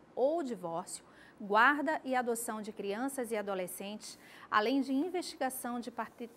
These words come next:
de paternidade, perdão, e correção de erros em certidões. Os serviços vão ser oferecidos para aqueles que têm renda familiar de até cinco salários mínimos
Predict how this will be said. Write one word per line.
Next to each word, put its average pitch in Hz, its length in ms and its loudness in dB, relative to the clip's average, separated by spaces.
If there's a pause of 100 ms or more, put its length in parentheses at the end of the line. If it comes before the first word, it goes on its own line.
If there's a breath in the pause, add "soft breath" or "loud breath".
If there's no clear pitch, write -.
(120)
de 208 300 -4
paternidade, 208 840 -2
perdão, 202 440 -4 (300 loud breath)
e 240 80 -4
correção 269 640 0
de 233 140 -4
erros 226 520 -2 (120)
em 285 180 2
certidões. 180 920 -6 (340 loud breath)
Os 247 140 -4
serviços 240 560 -4
vão 220 160 -6
ser 214 240 -4
oferecidos 196 880 -6
para 190 220 -2
aqueles 220 440 -4
que - 120 -12
têm 202 160 -8
renda 190 320 -8
familiar 190 560 -6
de 185 100 -8
até 175 240 -6
cinco 285 380 -4
salários 185 500 -2
mínimos 254 500 -4